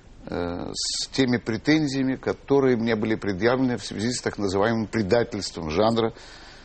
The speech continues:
э, которому я посвятил, м, в общем, свою жизнь. Ничего стирать из своей жизни я не собираюсь, и я считаю, что моя долгая жизнь на эстраде очень мне помогла,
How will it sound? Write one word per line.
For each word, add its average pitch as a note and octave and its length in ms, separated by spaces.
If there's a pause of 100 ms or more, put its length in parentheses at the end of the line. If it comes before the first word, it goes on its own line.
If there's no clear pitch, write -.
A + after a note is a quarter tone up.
(220)
э, - 240
которому G#2 380
я F#2+ 140
посвятил, G#2 680
м, D2 240
в E2 160
общем, G#2 240
свою F2+ 360
жизнь. B1+ 400 (580)
Ничего B2 380
стирать C3 540
из F2+ 80
своей F#2 300
жизни D2+ 520 (220)
я D2+ 160
не D2 120
собираюсь, B2 800 (600)
и D#2+ 120 (100)
я A#2+ 160
считаю, A2 380
что E2+ 540
моя F#2+ 400
долгая G2+ 480
жизнь E2 320
на D#2 100
эстраде A#2+ 420
очень A2+ 440
мне F#2 140
помогла, F2 600